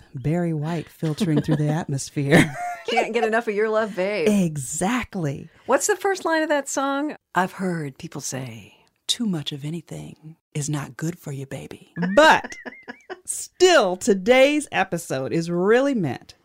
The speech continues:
Speaker 1: to stir up love and romance. Whether you are in a relationship or looking for a relationship, we want to get the conversation started about what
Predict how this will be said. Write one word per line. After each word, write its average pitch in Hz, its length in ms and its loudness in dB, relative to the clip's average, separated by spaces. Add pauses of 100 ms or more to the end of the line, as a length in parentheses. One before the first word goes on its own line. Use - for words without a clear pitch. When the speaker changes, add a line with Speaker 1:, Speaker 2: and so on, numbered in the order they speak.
(140)
Speaker 1:
to 180 120 -2
stir 196 400 0
up 165 140 -4
love 220 760 2
and 247 240 -2
romance. - 640 -8 (120)
Whether 165 260 0
you 170 280 -2
are 135 220 -2
in 240 160 0
a 294 60 2
relationship 311 880 -2 (120)
or 294 260 -4
looking 320 640 -2
for 165 260 -4
a - 20 -2
relationship, 143 800 -4
we 165 200 -4
want 147 220 -4
to 131 40 -8
get 170 300 -10
the 139 80 -12
conversation 170 880 -8
started 170 440 -6
about 135 300 -8
what 165 300 -2